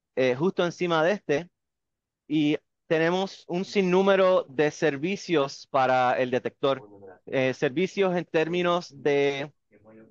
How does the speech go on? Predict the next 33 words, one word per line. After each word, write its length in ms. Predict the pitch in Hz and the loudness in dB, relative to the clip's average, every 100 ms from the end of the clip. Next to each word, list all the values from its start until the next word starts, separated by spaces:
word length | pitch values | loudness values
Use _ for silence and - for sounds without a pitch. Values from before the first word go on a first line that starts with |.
| - 127 | -18 -4
la 200 | 135 135 | 0 0
lectura 500 | 131 - 180 185 180 | -2 -2 0 2 2
de 80 | |
los 180 | 170 147 | 2 0
datos. 420 | 127 127 190 202 | -2 -2 -4 -6
A-, 320 | 147 - 127 117 | -8 -4 -2 -2
aquí 220 | 120 139 | -4 -6
pueden 260 | 131 151 151 | -2 -2 0
ver 140 | 147 | 0
un 160 | 147 151 | 0 -2
ejemplo 400 | 147 160 - 151 | -2 -4 -2 0
de 120 | 131 | 0
cómo 520 | - 131 135 131 - _ _ _ _ _ _ | -2 -2 -2 -4 -6 _ _ _ _ _ _
podemos, 680 | 135 131 135 156 156 - - | -2 0 0 0 -2 -6 -10
eh, 420 | - 127 120 117 117 | -2 0 2 2 0
recibir 720 | 127 - 143 127 165 190 175 | -2 -4 -6 -4 -2 -2 -2
la 160 | 160 | -2
data 240 | 151 156 160 | -2 0 0
del 160 | 156 | 0
detector. 480 | 156 151 - 196 247 _ _ _ _ - | -2 -4 -4 -4 -4 _ _ _ _ -4
Generalmente 600 | 147 143 143 165 190 190 | 0 2 2 0 -2 -2
se 140 | - | -2
recibe 440 | 156 147 196 196 175 | -4 -4 -4 -2 -2
en 80 | |
forma 320 | - 160 165 165 | -2 -2 0 0
de 140 | 143 | 0
fibra 440 | - 180 185 160 | -4 -6 -2 0
óptica, 400 | 170 - 143 113 | -2 -4 -6 -4
o 40 | 104 | -4
sea 140 | 117 | -6
que 100 | 117 | -4
hay 120 | 127 - | -4 -4
señales 640 | - 165 151 160 160 - | -6 -2 0 0 -2 -4